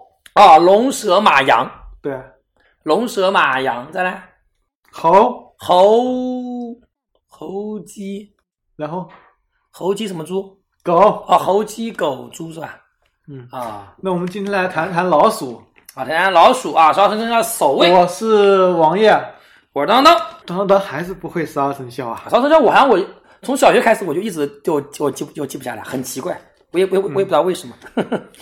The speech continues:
Speaker 1: <laughs>
Speaker 2: 老鼠它首先是属于什么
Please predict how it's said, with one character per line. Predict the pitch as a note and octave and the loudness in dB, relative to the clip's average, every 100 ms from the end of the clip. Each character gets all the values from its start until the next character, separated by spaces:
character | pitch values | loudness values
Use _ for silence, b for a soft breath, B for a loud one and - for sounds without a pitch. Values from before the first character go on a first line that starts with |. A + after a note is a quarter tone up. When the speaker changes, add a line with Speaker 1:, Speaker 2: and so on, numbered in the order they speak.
| B B _ | B B _
Speaker 1:
<laughs> | _ _ _ _ _ - | _ _ _ _ _ -2
Speaker 2:
老 | D#3 A#3+ | 4 4
鼠 | G3+ D3+ A#2+ | 2 -6 -4
它 | F#3 | -4
首 | F3+ D3+ | -4 -6
先 | C3+ D3+ | -8 -10
是 | - | -10
属 | D3 C#3 | -10 -10
于 | A#2+ C3+ | -10 -10
什 | C3 B2 | -10 -8
么 | C3 | -8